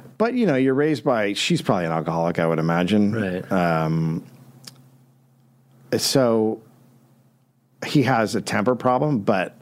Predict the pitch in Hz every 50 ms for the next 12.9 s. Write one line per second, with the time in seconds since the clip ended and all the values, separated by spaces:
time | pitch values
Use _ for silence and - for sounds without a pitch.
0 | - - 156 120 107 98 - 117 107 110 113 110 110 98 101 98 85 95 92 90
1 | 85 82 80 - - 95 87 87 90 95 98 101 104 104 104 - - - - 123
2 | 113 110 107 101 98 92 - - - 120 117 117 - 107 127 127 143 131 110 -
3 | - - 120 135 156 - - - - 131 131 131 139 131 104 104 92 90 90 85
4 | 85 82 80 80 - 78 67 78 - - - - 107 98 - - - - - -
5 | - - 123 - 123 107 95 - - - 117 110 101 95 87 - - - 92 90
6 | 87 82 82 - 98 98 98 98 - 131 110 104 101 101 92 98 90 80 - 104
7 | 90 - 87 87 85 82 - - - - 104 95 - - 87 82 87 90 - -
8 | - - - - - - - - - - - 104 117 139 160 147 123 117 117 -
9 | 127 131 143 131 127 107 101 92 87 85 - - 90 85 82 90 - - 151 143
10 | 139 110 110 - - 131 135 147 139 110 107 95 98 101 104 101 104 98 101 92
11 | 90 92 95 - 110 110 113 113 113 107 110 - - - - - - - 104 98
12 | 101 107 - 127 113 113 117 110 104 87 82 82 82 82 - - -